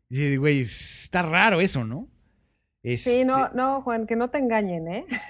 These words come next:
Speaker 1: Sí, no,
Speaker 2: <laughs> Nadie
Speaker 1: no,
Speaker 2: te
Speaker 1: no.
Speaker 2: tiene que tocar nada, nadie tiene que revisarte nada, es un procedimiento casi de rutina. <laughs>
Speaker 1: Sí, no, yo sé, yo sé, yo sé, pero bueno, o sea,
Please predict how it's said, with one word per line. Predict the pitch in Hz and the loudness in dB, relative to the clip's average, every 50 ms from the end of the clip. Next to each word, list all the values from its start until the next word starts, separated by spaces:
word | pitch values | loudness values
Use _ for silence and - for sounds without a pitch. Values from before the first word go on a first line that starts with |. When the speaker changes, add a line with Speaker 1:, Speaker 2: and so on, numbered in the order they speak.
| 185 - - 247 | -4 0 0 0
Speaker 1:
Sí, | - - 320 - 208 208 208 | 2 4 2 4 4 4 4
no, | 196 196 202 208 202 196 | 4 4 4 4 4 4
Speaker 2:
<laughs> | |
Nadie | - 247 269 285 302 294 | 4 4 4 4 4 2
Speaker 1:
no, | 285 | 2
Speaker 2:
te | 254 | 0
Speaker 1:
no. | 233 | 0
Speaker 2:
tiene | 254 262 254 254 262 247 | 2 2 2 2 0 0
que | 262 254 | 0 -2
tocar | 226 - 226 208 - 220 214 202 196 | -2 -2 -4 -4 -4 -4 -4 -4 -4
nada, | 196 190 196 208 220 240 254 262 262 262 | -6 -6 -4 -4 -2 -2 -2 -2 -2 -2
nadie | 247 240 240 247 254 262 247 | -2 0 0 0 0 -2 0
tiene | - 254 247 254 247 | 0 2 2 2 2
que | - 262 | 0 0
revisarte | 240 247 247 233 226 208 - 220 208 208 - 220 | 2 2 4 4 2 2 2 0 0 0 0 0
nada, | 220 202 196 202 196 214 | 2 2 0 0 0 0
es | 220 - | 2 2
un | 233 226 | 2 2
procedimiento | 226 226 220 226 208 196 196 202 202 202 196 214 202 - | 4 2 2 2 2 4 4 4 4 2 2 0 0 2
casi | - 202 196 - 233 | 2 2 4 4 4
de | 202 196 185 | 4 6 6
rutina. | 180 185 175 180 - 190 190 196 185 247 226 - 202 - | 6 4 4 4 6 6 8 8 10 8 6 6 4 0
<laughs> | |
Speaker 1:
Sí, | - 262 214 214 214 | 2 4 6 6 6
no, | 208 214 214 214 | 8 8 8 6
yo | 190 220 214 | 6 6 6
sé, | - - 208 202 | 6 6 4 4
yo | 190 180 | 4 4
sé, | - 180 | 4 4
yo | 165 160 | 2 2
sé, | - 156 151 127 | 2 2 0 2
pero | - 123 120 | 0 0 2
bueno, | 120 143 139 135 117 | 4 4 4 2 2
o | 110 | 0
sea, | - 135 135 123 - | 0 0 0 0 0